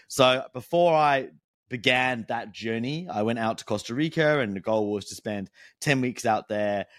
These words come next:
doing a, uh, like, charity placement where there was a community element, there was a environmental element, and there was a hike element. And during that hike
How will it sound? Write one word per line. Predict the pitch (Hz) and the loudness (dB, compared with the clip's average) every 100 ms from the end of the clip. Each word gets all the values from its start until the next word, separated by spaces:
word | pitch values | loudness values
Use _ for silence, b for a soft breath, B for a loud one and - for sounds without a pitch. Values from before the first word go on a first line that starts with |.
| b - | b -2
doing | 110 104 98 95 95 | 0 2 0 -4 -6
a, | 76 98 95 92 87 | -4 -2 -2 -4 -4
uh, | 90 90 90 | -4 -4 -4
like, | 92 - | -6 -4
charity | 135 117 113 - 107 | 0 2 0 -4 -4
placement | 135 135 156 160 - | -2 -2 -4 -4 -2
where | 104 | -2
there | 101 98 | -2 -2
was | 95 85 | -4 -6
a | 95 95 | -8 -8
community | - 113 139 143 117 139 | -6 -4 -2 -2 -2 -4
element, | 123 123 120 123 | -2 -2 -4 -6
there | 107 101 | -4 -4
was | 95 98 | -4 -4
a | 95 92 90 | -6 -6 -8
environmental | 95 104 95 110 123 - 107 | -4 0 0 0 -4 -4 -4
element, | 110 110 - | -4 -4 -6
and | 101 | -6
there | |
was | 98 | -6
a | 92 | -6
hike | - 120 98 - - | -6 -2 -2 -4 -12
element. | 85 69 65 _ b b b | -14 -14 _ _ b b b
And | 107 110 110 | -4 -2 -2
during | 98 139 131 | 4 4 4
that | 117 | 0
hike | - 139 135 | 0 0 0